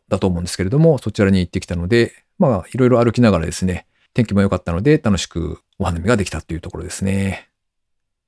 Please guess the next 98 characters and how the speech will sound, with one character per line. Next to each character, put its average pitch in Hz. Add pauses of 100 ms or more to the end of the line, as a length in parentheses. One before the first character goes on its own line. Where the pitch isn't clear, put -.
(360)
こ 190
の 196
番 175
組 139
へ 120
の 98
ご 104
意 185
見、 214
ご 165
感 156
想 160
な 214
ど 220
を 170
絶 107
賛 85
募 78
集 151
中 160
で 160
す。 - (260)
X 143
に 165
て、 175
ハ 104
ッ 101
シ -
ュ -
タ 101
グ 87
カ -
タ 165
カ 156
ナ 151
で 139
テ 120
ク 214
フ 233
リ 226
を 240
つ -
け 151
て 113
投 98
稿 98
し -
て 95
い 92
た 90
だ 85
く -
か、 -
シ -
ョ 214
ー -
ノ 269
ー -
ト 156
の 113
リ 104
ン -
ク -
か 98
ら 90
で 82
す -
ね、 165
投 123
稿 123
フ 123
ォ -
ー -
ム 117
に 117
て 220
メ 165
ッ -
セ -
ー -
ジ 170
を 180
お -
送 110
り 101
い -
た 98
だ 92
け 85
た -
ら 208
あ 147
り 127
が 101
た -
い 80
で 120
す。 -